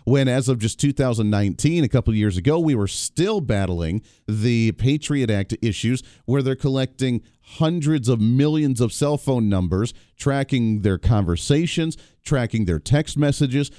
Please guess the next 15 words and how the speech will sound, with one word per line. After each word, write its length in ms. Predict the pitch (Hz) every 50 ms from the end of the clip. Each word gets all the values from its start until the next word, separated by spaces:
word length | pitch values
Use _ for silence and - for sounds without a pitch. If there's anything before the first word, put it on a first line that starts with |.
| _ _
tracking 460 | _ - 147 131 123 - - 127 113
their 180 | 107 104 92 85
web 300 | 78 80 107 131 147 131
searches 420 | - - 156 151 143 - 156 123
on 160 | 131 120 107 95
their 140 | 87 82
phones, 440 | 78 - - 139 147 147 151 156 - - - - - 120
doing 280 | 110 135 139 147 139 123
whatever 280 | 117 123 135 143 143
the 120 | 143 135 127
hell 160 | 139 131 123
they 100 | 123 117
want 200 | 110 107 113 107
to 60 | 101
do 300 | 90 90 127 160 160 143